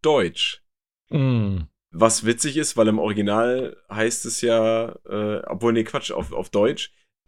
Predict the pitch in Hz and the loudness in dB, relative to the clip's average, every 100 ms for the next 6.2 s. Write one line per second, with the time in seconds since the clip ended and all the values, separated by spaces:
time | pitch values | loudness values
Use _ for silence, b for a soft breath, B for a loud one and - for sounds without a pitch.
0 | - 101 101 98 120 139 127 123 110 104 | 0 2 4 4 2 0 -6 -2 2 2
1 | 92 110 95 78 101 110 151 147 120 107 | 4 2 2 0 0 2 2 -2 -2 0
2 | 98 101 92 90 92 104 95 104 101 104 | 0 2 2 2 2 0 0 0 2 2
3 | 127 - 123 113 107 110 - - 104 190 | 0 -2 0 2 2 0 -2 -4 -6 -6
4 | _ _ _ _ _ - 104 107 104 101 | _ _ _ _ _ -2 2 4 4 2
5 | 123 110 113 110 110 95 90 - - 107 | -2 -2 -2 -2 -2 0 -2 -4 2 2
6 | 92 | 2